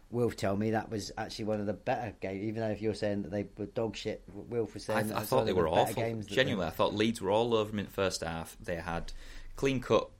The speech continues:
Speaker 2: penalty, there's absolutely no disputing it. Stupid tackle to make right at the very end of the half, which is the worst possible time. They then come out, Aronson gives ball away, Samaka <laughs> scores from about thirty yards out, which is a well-taken finish, but again, it's just a calamity of errors.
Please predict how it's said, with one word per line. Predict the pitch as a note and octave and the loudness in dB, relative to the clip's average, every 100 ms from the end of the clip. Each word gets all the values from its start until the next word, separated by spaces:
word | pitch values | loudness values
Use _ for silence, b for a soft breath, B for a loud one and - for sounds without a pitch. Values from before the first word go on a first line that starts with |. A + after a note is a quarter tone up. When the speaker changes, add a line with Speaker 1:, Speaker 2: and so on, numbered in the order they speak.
| - | -4
Speaker 2:
penalty, | - F#2+ - F#2+ F#2 | 0 0 2 4 4
there's | E2+ D#2+ | 2 -4
absolutely | F2 - - | -6 -6 -2
no | F2+ E2 | 2 2
disputing | - - E2 - | 0 -2 -2 0
it. | E2+ - | -2 -2
Stupid | - A#2+ - - | 0 0 -2 -4
tackle | E2+ - | -6 -6
to | - F2+ | -8 -4
make | E2+ E2+ - G2 | -2 -2 -6 -12
right | A2+ A2 G#2 - | 0 2 2 0
at | |
the | E2+ | -2
very | F#2+ F2+ E2+ | 0 0 0
end | E2+ | -4
of | E2 | -6
the | F2 | -6
half, | E2+ E2 - | -4 -6 -8
which | - - | -14 -12
is | |
the | F2 | -8
worst | F2 E2 - | -6 -6 -8
possible | E2+ F#2+ | -12 -8
time. | - F2 E2+ B B B | -4 -2 -2 B B B
They | F#2+ | 0
then | F2+ F2+ | 0 0
come | G#2+ | 0
out, | G2 F2 F2 - - | 2 2 0 -4 -2
Aronson | F#2 F#2+ - F2 | 0 0 -2 -4
gives | D#2+ | -6
ball | - F2 E2+ | -2 0 0
away, | E2 E2+ E2 - b b - | 0 0 -2 -4 b b -6
Samaka | - G2 F#2+ F#2 - F#2+ | -2 0 -2 -4 -6 -6
<laughs> | |
scores | - F2+ E2 - | -4 -4 -4 -4
from | A2 - | -6 -4
about | - - | -6 -6
thirty | - G#2+ - - | 0 0 0 0
yards | F#2+ E2 - | 2 2 0
out, | F2 D#2+ | 0 0
which | |
is | B2+ | -2
a | A2+ | -2
well-taken | C3+ G2 - D#2+ - E2+ | 2 2 2 -6 -6 -4
finish, | E2 D#2 - | -4 -4 -4
but | F2+ - B B B B - | -4 -4 B B B B -6
again, | F2+ D#2+ D#2 | 0 2 0
it's | D#2 | -4
just | G#2 | -2
a | F#2 | -2
calamity | - E2+ E2 | -4 -4 -2
of | E2+ | 0
errors. | E2 D#2+ E2 | 2 2 -2